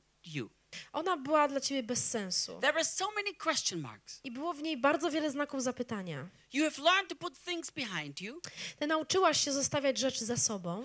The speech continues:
Speaker 1: but the question marks remain.
Speaker 2: ale dalej były znaki zapytania.
Speaker 1: You did not understand so many things.
Speaker 2: Nie rozumiałaś bardzo wielu rzeczy z tego.
Speaker 1: But there is a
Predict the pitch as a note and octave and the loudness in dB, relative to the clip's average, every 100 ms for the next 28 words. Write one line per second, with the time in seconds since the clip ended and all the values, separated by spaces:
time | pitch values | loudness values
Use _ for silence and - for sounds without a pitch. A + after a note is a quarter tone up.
0 | C#4+ - D4+ D#4+ - - F#4+ F#4+ - D#4 | -4 0 0 0 -6 0 2 2 0 0
1 | B3 A#3+ - B3 C4 B3+ A#3 D3+ - - | 2 2 0 -6 -4 -2 -2 -6 -8 -8
2 | - C4 C4+ A3+ D#4 F4 B3+ D#4 D4+ C#4+ | 0 4 4 4 2 2 0 0 2 2
3 | C4+ C4 D4+ C#4 B3+ B3+ B3+ A#3+ G3+ E3 | 0 -4 -4 0 -2 -2 -4 -4 -4 -8
4 | F3 - - C#4+ D#4+ D#4+ E4 F4 E4+ D#4+ | -12 -20 -6 -4 -4 -2 0 0 -2 -6
5 | - D#4+ D#4+ - E4 D#4+ D#4 C#4+ D4 C4 | -4 -4 -4 -4 -4 -4 -4 -6 -8 -8
6 | G3+ A#3+ E4+ G4+ F4 F4 E4+ A#3+ G#3 G#3+ | -8 -4 0 2 0 2 4 4 2 0
7 | B3+ A#3+ A#3 C4 B3 A3+ G#3 - - - | 0 0 2 2 2 0 -2 -2 -6 -6
8 | F#3 - - D#4 E4+ E4+ E4 | -10 -4 2 4 4 2 -2